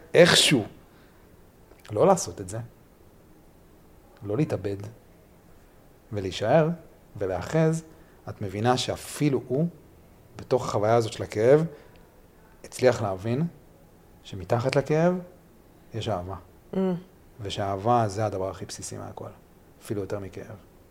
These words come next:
Speaker 1: אהבה. כי הבן אדם הזה, שכתב את המכתבים, כתב מכתבים אחד-אחד לכל המשפחה שלו, עד שהוא הגיע למכתב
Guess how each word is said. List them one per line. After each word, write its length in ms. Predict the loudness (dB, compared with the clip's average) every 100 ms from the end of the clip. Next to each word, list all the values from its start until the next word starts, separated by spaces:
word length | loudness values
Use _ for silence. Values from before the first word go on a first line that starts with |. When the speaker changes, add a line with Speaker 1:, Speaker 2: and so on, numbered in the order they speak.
| -20 -20 -16
Speaker 1:
אהבה. 340 | -14 -10 -6 -8 -10 -20 -20 -20 -20 -20 -8
כי 100 | -4
הבן 160 | -4 -4
אדם 240 | 0 2
הזה, 200 | 4 4 2 -2 -18 -20 -20 -20
שכתב 360 | -18 -4 2 2
את 60 |
המכתבים, 540 | 2 2 2 4 2 0 -6 -20 -20 -20 -20 -20 -20 -20 -20 -20 -20 -20 -20 -20 -20 -20 -20 -20 -20 -20 -20 -20 -20 -20 -20 -20 -20 -20 -20 -20 -20 -20 -20 -20 -20 -20 -20 -12
כתב 200 | 0 0
מכתבים 400 | 0 -2 -2 -2
אחד-אחד 480 | 2 2 4 4 4
לכל 200 | 2 0
המשפחה 360 | 0 -4 -4
שלו, 180 | -2 -4 -6 -18 -20 -20 -20 -20 -20 -20 -14 -6
עד 180 | -4
שהוא 100 | -4
הגיע 200 | -2 0
למכתב 460 | 0 -4 0 2